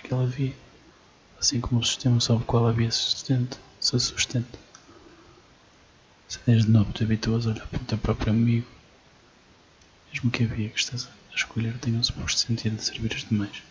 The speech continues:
já sabes que, que estás a crescer num sistema que te leva a ser parte do problema. Isto não acontece só em países como a China ou os Estados Unidos.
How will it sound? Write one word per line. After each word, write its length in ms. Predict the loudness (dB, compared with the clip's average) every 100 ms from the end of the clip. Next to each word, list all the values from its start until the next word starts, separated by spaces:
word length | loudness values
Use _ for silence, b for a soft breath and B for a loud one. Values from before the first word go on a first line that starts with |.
| -20 -6
já 80 | -2
sabes 360 | -2 -2 -6 -6
que, 100 | -10
que 460 | -20 -20 -20 -8 -6
estás 200 | -6 -8
a 60 |
crescer 220 | -6 0
num 420 | 0 0 -4 -6 0
sistema 400 | 0 0 -4 -4
que 120 | -8
te 80 | -6
leva 220 | -6 -6
a 40 | -6
ser 200 | -6 -6
parte 380 | -6 -10 -10 -12
do 60 |
problema. 420 | -6 -2 0 0 -2 -14 -20 B B B B B -2
Isto 220 | 0 4
não 100 | 2
acontece 360 | 2 0 0 0
só 100 | 0
em 100 | 0
países 280 | 0 -2
como 160 | 0 0
a 60 | 2
China 360 | 2 2 0
ou 40 | -4
os 60 |
Estados 240 | -6 -4 -2
Unidos. 320 | -2 -2